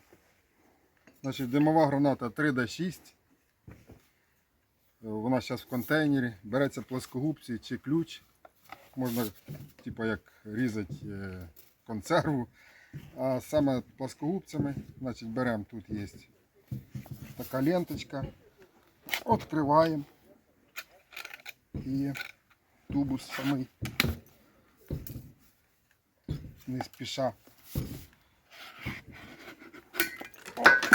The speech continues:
ну там трошки, блін, оце все. По-, а, ці бумаги. І витягуємо саму димову гранату.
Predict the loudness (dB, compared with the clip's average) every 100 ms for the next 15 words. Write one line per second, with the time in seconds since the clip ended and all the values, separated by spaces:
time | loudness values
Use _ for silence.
0 | 8 4 0 0 4 6 8 10 8 8
1 | 2 -2 -6 -10 -10 -6 -2 0 -2 -4
2 | -14 -16 -12 -6 2 4 6 4 0 -10
3 | -20 -20 _ -20 -18 -18 -18 _ -4 -4
4 | -8 -20 -20 -20 _ -20 _ _ -20 -20
5 | -20 _ _ _ -14 -8 0 4 6 6
6 | 6 2 -2 -20 _ -20 _ -20 -20 -20
7 | -20 -20 -20 -20 _ 2 6 6 8 8
8 | 8 2 2 4 4 4 -2 -20 _ -20
9 | -20 -12 -2 0 4 4 6 6 4 2
10 | -2